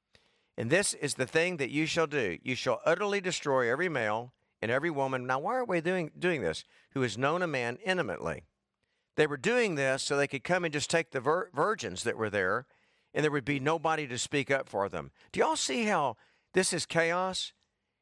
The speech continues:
And how horror gets stacked upon horror? This is why the Jews for centuries have called this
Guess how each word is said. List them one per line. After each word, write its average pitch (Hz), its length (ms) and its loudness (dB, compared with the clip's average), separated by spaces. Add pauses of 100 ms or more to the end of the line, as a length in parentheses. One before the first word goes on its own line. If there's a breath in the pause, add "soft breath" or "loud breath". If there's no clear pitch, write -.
And 156 160 0
how 175 360 0 (160 soft breath)
horror 214 540 4 (140)
gets 160 200 2
stacked 185 340 2
upon 143 260 0
horror? 180 280 2
This 190 220 2
is 214 140 -6
why 190 200 4
the 160 100 -6
Jews 160 560 0 (440 loud breath)
for 139 440 2
centuries - 580 0
have 143 180 0
called 190 360 2
this 120 380 2